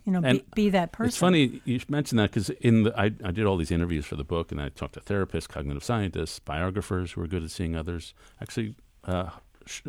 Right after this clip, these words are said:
Speaker 2: talk show hosts.
Speaker 1: Mm-hmm.
Speaker 2: I mean, your job is to get us be ourselves. That's your job. Uh, you're very good at it. Uh, but some of the people that were really, um, most fun to talk to were actors because they had to figure out how to get into a role.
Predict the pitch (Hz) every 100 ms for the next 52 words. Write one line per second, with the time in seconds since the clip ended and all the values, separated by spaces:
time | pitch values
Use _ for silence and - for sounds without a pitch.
0 | - 113 - 127 139 131 - - _ -
1 | 196 92 98 110 120 123 98 90 - -
2 | - 95 98 - - - _ - 98 101
3 | 95 127 101 - 104 - 110 113 98 78
4 | - _ _ _ _ - 82 85 87 90
5 | 87 104 69 69 - _ _ _ - 92
6 | 92 117 110 107 165 214 - 127 107 104
7 | 98 95 104 110 110 101 95 92 87 87
8 | - _ _ _ _ _ 101 135 - -
9 | 143 139 143 156 - 98 113 151 - -
10 | - - _ _ - - _ _ _ _
11 | 104 - 107 92 - 90 104 143 135 131
12 | - - 110 107 95 - 104 104 104 98
13 | 98 101 85 101 110 - 87